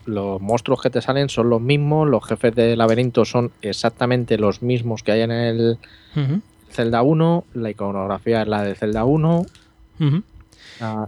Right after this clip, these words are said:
Speaker 1: es que hasta los escenarios donde aparecen los, los bichos finales, ese es el mismo que, que estaba en el juego. O sea, en el dragón de tres cabezas, en el Gleok este,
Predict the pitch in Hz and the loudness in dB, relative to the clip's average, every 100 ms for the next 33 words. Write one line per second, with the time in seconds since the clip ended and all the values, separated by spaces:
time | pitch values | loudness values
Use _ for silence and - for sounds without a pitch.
0 | - 120 139 127 127 113 107 107 104 104 | -6 -2 0 0 2 2 4 2 2 -2
1 | - 98 120 135 143 135 123 123 - 123 | -4 -2 0 0 0 -2 0 -2 -2 -4
2 | 117 113 110 107 107 107 104 104 - - | -2 0 0 0 0 0 -2 -4 -10 -6
3 | 117 107 113 - 113 - 113 113 147 - | 0 0 0 0 -2 -2 -2 0 0 -2
4 | _ _ _ _ _ _ _ _ - 117 | _ _ _ _ _ _ _ _ -4 -2
5 | - 127 123 113 107 104 - 107 120 113 | 2 2 4 4 2 0 -2 -2 0 0
6 | 107 127 131 113 98 98 101 101 101 98 | 2 0 0 -2 2 2 2 2 0 0
7 | 104 - 104 101 92 147 131 107 - - | -2 0 0 0 0 0 0 -2 -16 -20
8 | - - - - 104 98 101 101 120 117 | -20 -20 -12 -4 -2 0 0 0 0 -2
9 | 123 - 120 139 - 143 123 110 104 104 | -6 -8 -2 0 0 -2 -4 -6 -4 -4
10 | 110 135 143 151 - 175 | 0 2 2 -2 -4 -8